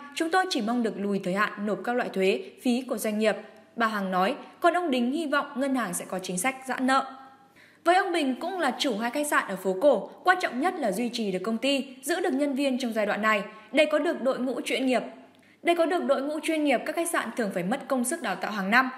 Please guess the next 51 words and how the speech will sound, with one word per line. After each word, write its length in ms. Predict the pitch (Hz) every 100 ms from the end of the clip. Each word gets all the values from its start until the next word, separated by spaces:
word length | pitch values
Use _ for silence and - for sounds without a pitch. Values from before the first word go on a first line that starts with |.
| - -
Đây 160 | 370
cũng 120 | 392
là 140 | 381 269
lúc 180 | 302 359
để 80 | 220
các 120 | 302
đơn 200 | 269 277
vị 160 | 254 254 -
tự 100 | 269
nhìn 240 | 240 214
lại, 180 | 220 240 -
đánh 180 | 220 220
giá 160 | 247 254
các 160 | 339
sản 160 | 339 196
phẩm 140 | 202 175
chờ 160 | 175 190
ngày 180 | 190 180
trở 140 | 180
lại. 200 | 170 214 - - - -
Còn 140 | - 320
hiện 120 | 302
tại, 160 | 330 294
bà 140 | 269
Hằng 180 | 277 254
vẫn 160 | 254 311
duy 120 | 320
trì 140 | 311 254
một 120 | 202
nhân 180 | 214 233
viên 200 | 226 220
ban 160 | 220
ngày 260 | 220 214 196 196
và 80 |
một 180 | 220 214
ban 180 | 226 226
đêm 300 | 240 233 214
để 140 | 185 180
trông 180 | 226
coi, 240 | 220 254 247 254 -
dọn 180 | - -
dẹp 160 | 294 240
sảnh 240 | - 226 185
khách 160 | 262
sạn 180 | 285 262 - -
tại 100 | 190
Lò 180 | 180
Sũ. 280 | 170 240 302 381 - - -
Bà 120 | 294
nói, 260 | 302 285 302
"Dù 140 | 330